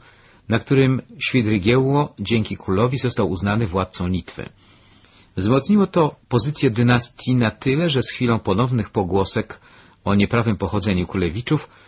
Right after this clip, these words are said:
postanowiono zaatakować Oszczerców. Wbrew opinii Rady, która sądziła, że sprawy nie należy rozdmuchiwać,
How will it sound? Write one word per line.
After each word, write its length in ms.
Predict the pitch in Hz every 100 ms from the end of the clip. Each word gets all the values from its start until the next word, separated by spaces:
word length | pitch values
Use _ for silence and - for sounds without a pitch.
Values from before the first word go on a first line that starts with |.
| - -
postanowiono 640 | 175 - 107 95 135 120
zaatakować 720 | 117 120 113 95 120 95 -
Oszczerców. 680 | - - 82 71 - 55 - _ _ _ _ _ _ -
Wbrew 340 | 80 127 131 -
opinii 460 | 113 104 92 87
Rady, 280 | 95 120 120
która 260 | - 101 98
sądziła, 600 | - 92 85 101 98 95
że 200 | 90 90
sprawy 420 | - 104 90 95
nie 120 | 98
należy 340 | 95 107 95
rozdmuchiwać, 760 | 87 87 85 80 - 143 151